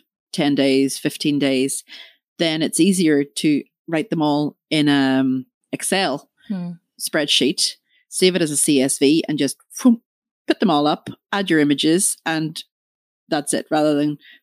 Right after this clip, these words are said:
Speaker 1: putting it in, scheduling a time, putting it in, scheduling a time.
Speaker 2: Hmm.
Speaker 1: And I also like about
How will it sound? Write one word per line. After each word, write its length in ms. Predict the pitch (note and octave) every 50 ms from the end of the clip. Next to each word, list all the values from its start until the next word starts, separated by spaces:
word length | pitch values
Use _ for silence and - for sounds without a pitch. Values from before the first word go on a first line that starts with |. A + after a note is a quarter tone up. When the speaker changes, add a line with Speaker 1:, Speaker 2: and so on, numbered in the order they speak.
| _
Speaker 1:
putting 220 | - D#3 C3+ C3+ C#3
it 100 | C3+ D3+
in, 340 | F#3 G3+ G#3 G#3 G#3 G#3 G#3+ _ _ _ _ -
scheduling 520 | - - - - C#3+ C3+ D3 C#3 C3+ B2+
a 60 | C3
time, 300 | B2 - C#3 A2+ G2+ C3 - -
putting 200 | - D#3+ C#3+ C#3
it 100 | C#3 C#3+ E3
in, 160 | F#3 F#3+ G3
scheduling 480 | G3+ - - D3+ C#3 - B2+ B2+ B2 B2+
a 60 | C3+
time. 220 | - - - F#2+ C3
Speaker 2:
Hmm. 320 | E3 D#3 D3+ D3 D3 D3 C3+
Speaker 1:
And 140 | D#3 D#3 D#3
I 80 | D#3+ E3+
also 320 | F3+ G3+ G#3 - - F#3
like 240 | D#3 D3 C#3 C3 -
about 220 | - - B2+ -